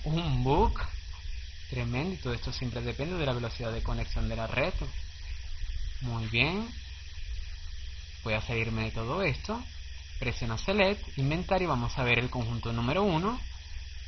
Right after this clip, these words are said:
para que lo puedas apreciar. Bastante llamativo, bastante de modders o de hackers. Conjunto R N G negro. Ok. Con todos estos conjuntos que tienen la visión nocturna, si tú quieres activarla, presiona Select,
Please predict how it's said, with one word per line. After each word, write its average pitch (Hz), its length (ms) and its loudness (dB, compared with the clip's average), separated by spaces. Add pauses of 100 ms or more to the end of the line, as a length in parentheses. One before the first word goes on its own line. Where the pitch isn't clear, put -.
(540)
para 117 160 2
que 117 100 0
lo 110 100 2
puedas - 300 0
apreciar. 160 560 2 (120)
Bastante 160 680 2
llamativo, 139 760 4
bastante 143 680 2
de 135 140 6
modders 135 540 6
o 127 80 2
de 117 100 0
hackers. 160 500 8 (640)
Conjunto 127 560 4
R 123 360 6
N 127 120 4
G 120 220 4
negro. 165 640 10 (720)
Ok. 117 220 2 (1000)
Con 170 200 4
todos 262 180 10
estos 247 180 4
conjuntos 185 400 8
que 180 80 10
tienen 170 220 6
la 180 80 10
visión 160 280 4
nocturna, 190 420 6
si 165 140 2
tú 139 140 -2
quieres 160 240 6
activarla, 175 540 10
presiona 147 400 2
Select, 165 460 8